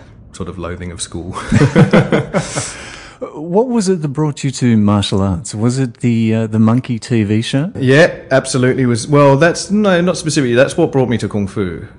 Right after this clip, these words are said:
Speaker 1: Um, when, I, like I said before, I was, I was bullied in school. I was a nerdy kid. I hang around with nerdy friends. I was never a jock or a,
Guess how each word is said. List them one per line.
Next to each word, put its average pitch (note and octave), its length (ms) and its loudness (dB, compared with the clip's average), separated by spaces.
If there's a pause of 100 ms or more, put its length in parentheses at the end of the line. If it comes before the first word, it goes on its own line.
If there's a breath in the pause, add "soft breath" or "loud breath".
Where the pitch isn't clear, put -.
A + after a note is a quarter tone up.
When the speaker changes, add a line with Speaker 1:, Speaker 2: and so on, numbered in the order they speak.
(240)
Speaker 1:
Um, A2 600 -2 (220)
when, C3+ 500 2
I, B2+ 120 4
like C3 240 2
I - 20 2
said A2 220 -4
before, G#2+ 300 0
I G#2+ 60 2
was, G#2 340 -6 (280)
I G#2 80 -2
was G#2+ 160 -4
bullied B2 300 -2
in A2+ 80 -2
school. G2+ 320 -4
I - 20 -2
was F#2+ 160 -6
a F#2+ 40 -4
nerdy G2 300 -4
kid. F#2 240 -6
I F2 120 -10
hang F#2+ 120 -6
around F2+ 280 -6
with F#2 100 -10
nerdy F2+ 240 -8
friends. F2 400 -8
I F2+ 40 -8
was F2+ 160 -10
never F#2 200 -8
a F#2 40 -14
jock F2+ 340 -14
or F2 140 -8
a, E2 60 -14